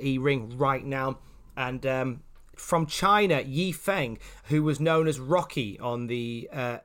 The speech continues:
in the N X T rings. Uh, he came with a background, uh, from, from the acting world. He was signed back in two thousand sixteen and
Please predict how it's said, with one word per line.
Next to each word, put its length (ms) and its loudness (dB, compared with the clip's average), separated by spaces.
in 120 -4
the 120 0
N 120 -2
X 200 -8
T 480 -4
rings. 440 -4
Uh, 260 2
he 360 0
came 440 2
with 120 4
a 60 2
background, 1080 2
uh, 260 2
from, 840 0
from 180 -6
the 140 -2
acting 500 2
world. 500 4
He 100 -8
was 160 -4
signed 420 0
back 300 2
in 60 -4
two 180 -4
thousand 320 2
sixteen 720 0
and 460 4